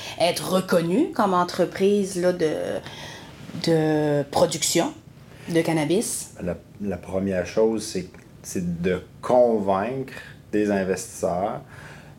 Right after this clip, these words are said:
Speaker 2: que, euh, on est capable d'obtenir la licence, mais d'avoir toutes les infrastructures. Pour, pour obtenir une licence avec Santé Canada, il faut avoir toutes les infrastructures mises en place, comme, euh, on a visité tantôt l'usine,
Speaker 1: Ouais.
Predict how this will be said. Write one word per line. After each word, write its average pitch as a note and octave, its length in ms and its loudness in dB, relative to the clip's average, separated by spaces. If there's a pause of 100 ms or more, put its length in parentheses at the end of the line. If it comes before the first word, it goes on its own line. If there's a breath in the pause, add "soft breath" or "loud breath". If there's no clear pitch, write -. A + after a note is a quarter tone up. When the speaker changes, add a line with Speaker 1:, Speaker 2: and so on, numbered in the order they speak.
Speaker 2:
que, - 120 -4
euh, F2+ 1160 4
on F#2 280 2
est G2 180 2
capable F#2 400 0
d'obtenir G#2+ 460 2
la F2 80 2
licence, G2+ 640 -4
mais F2+ 240 -2
d'avoir F2+ 580 2 (840)
toutes F3 140 2
les A#2 160 2
infrastructures. A2 840 0
Pour, C3+ 180 -2
pour C#3 120 0
obtenir C#3+ 380 4
une A#2 100 2
licence A2+ 320 0
avec F#2+ 240 2
Santé F#2 260 -4
Canada, F2+ 420 -4
il - 60 -14
faut F#2 80 0
avoir F#2 200 0
toutes - 140 -4
les G#2+ 180 0
infrastructures F#2+ 680 -4
mises G2+ 180 -2
en F2+ 160 -2
place, F#2+ 400 -4 (280 loud breath)
comme, G2+ 200 0
euh, F#2+ 80 2
on E2+ 180 0
a F2+ 40 0
visité F2 340 -4
tantôt F#2 260 -2
l'usine, F#2 380 -2 (120)
Speaker 1:
Ouais. F3+ 200 -2